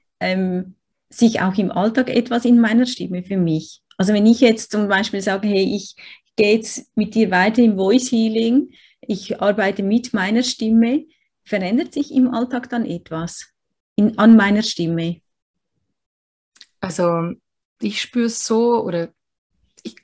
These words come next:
Speaker 2: ich spür's so, wenn du dich ganz bewusst mit deiner Stimme auseinandersetzt und ihr Raum gibst, immer mal wieder Raum gibst, also wenn du jetzt aktiv arbeitest mit der Stimme,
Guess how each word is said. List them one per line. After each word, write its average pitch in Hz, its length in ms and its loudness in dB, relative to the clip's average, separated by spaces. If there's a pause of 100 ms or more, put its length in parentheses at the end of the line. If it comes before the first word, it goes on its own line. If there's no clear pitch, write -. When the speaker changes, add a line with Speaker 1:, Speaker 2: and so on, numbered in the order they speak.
(120)
Speaker 2:
ich - 140 -8
spür's 247 380 -2
so, 220 320 -2
wenn 185 540 -6
du 185 120 -8
dich 160 200 -12
ganz 240 240 -4
bewusst 226 340 -6
mit 202 140 -4
deiner 185 200 -6
Stimme 220 540 0 (220)
auseinandersetzt 170 1120 -8 (240)
und 165 400 -12
ihr 165 240 -4
Raum 156 300 -4
gibst, - 640 -14
immer 180 180 -4
mal 165 200 -6
wieder 175 200 -6
Raum 160 320 -4
gibst, 147 320 -10
also 160 140 -12
wenn 160 80 -6
du 160 60 -6
jetzt - 140 -14
aktiv - 380 -14
arbeitest 151 500 -8
mit 147 140 -12
der 165 60 -8
Stimme, 160 420 -6